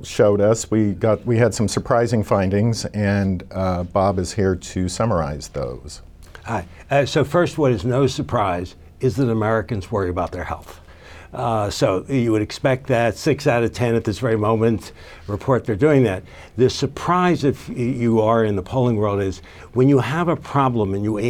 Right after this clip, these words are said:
Speaker 2: ask people what causes it or affects it, they usually give you two or three things and quit. And so if we can have the first slide,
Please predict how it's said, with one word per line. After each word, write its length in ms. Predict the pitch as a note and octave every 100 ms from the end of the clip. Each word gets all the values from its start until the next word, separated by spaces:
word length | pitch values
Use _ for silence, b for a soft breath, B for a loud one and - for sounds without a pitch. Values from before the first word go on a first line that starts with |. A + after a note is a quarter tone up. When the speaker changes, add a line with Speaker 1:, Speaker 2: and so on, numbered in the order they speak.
| C3+
Speaker 2:
ask 200 | - -
people 440 | - A2 A#2+ G#2
what 340 | G2+ G2 -
causes 540 | - - G#2 F#2 E2 -
it 80 | F2+
or 60 |
affects 360 | D#2+ B2+ A2 -
it, 140 | - B B
they 100 | A#2
usually 260 | C3+ D3+ C#3
give 180 | A2 G#2
you 60 |
two 180 | F#2+ -
or 60 | G2
three 200 | - G2+
things 280 | - G2 F2+
and 140 | E2
quit. 320 | - A2 B2+ B B B B
And 180 | - A2+
so 360 | G#2+ C#3+ A#2+ - B -
if 160 | A#2+
we 100 | D3
can 140 | D3+ C#3+
have 220 | D3 E3
the 100 | C#3+
first 320 | C#3+ F3+ F3
slide, 320 | C3 G#2 G#2